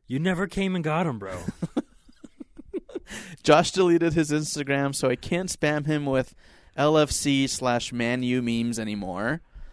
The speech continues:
Speaker 2: Andy owes me a very seductive video of me chugging water in the rain.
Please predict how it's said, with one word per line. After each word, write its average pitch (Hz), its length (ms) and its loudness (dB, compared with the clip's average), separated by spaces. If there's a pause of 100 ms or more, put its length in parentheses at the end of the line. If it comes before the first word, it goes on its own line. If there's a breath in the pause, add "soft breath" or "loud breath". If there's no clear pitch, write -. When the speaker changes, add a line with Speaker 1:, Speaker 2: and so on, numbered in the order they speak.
(320 soft breath)
Speaker 2:
Andy 160 420 4
owes 156 260 6
me 151 120 2
a 135 80 4
very 139 440 4
seductive 135 680 0
video 127 720 2
of 117 140 2
me 123 180 0
chugging 135 440 -4
water 120 500 0
in 127 180 -2
the 143 100 4
rain. 110 460 -2